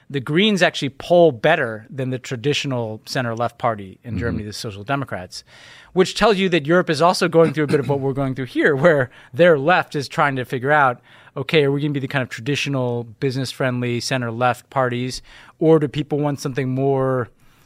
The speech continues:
Speaker 1: I don't know if radical is too strong a word for it, but certainly more aggressive in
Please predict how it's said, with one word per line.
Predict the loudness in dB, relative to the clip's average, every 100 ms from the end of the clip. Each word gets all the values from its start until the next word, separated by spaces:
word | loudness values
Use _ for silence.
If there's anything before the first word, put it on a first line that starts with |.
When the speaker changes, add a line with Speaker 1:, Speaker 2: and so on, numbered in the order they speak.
| _
Speaker 1:
I | -12
don't |
know |
if | -8
radical | -2 -2 -2 -6
is | -8
too | -8
strong | -6 -4
a |
word | 2 2 2
for | -2
it, | -2
but | -6 -6 -18 -14 -6
certainly | -2 -2
more | -2 0
aggressive | 2 0 -2 -10 -14 _ -20 _ -8
in | -4 -2 -4 -6